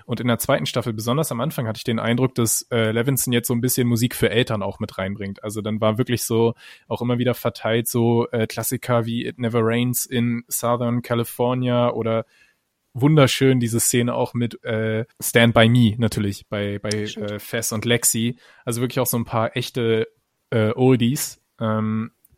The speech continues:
Speaker 1: und das ist, ja, wie du gesagt hast, das ist irgendwie eine Mischung,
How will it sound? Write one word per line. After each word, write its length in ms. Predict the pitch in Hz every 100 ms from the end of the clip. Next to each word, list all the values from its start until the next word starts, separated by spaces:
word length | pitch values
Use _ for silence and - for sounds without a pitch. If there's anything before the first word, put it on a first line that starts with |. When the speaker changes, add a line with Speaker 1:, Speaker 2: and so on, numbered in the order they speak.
| _ _ -
Speaker 1:
und 180 | 113
das 160 | 127 -
ist, 240 | 147 - 165
ja, 260 | 170 117
wie 60 | 123
du 80 | 135
gesagt 320 | 139 143 -
hast, 120 | -
das 120 | 123
ist 140 | 123 131
irgendwie 300 | 135 127 135
eine 380 | 127 123 127 -
Mischung, 800 | 120 123 147 - 170 170 170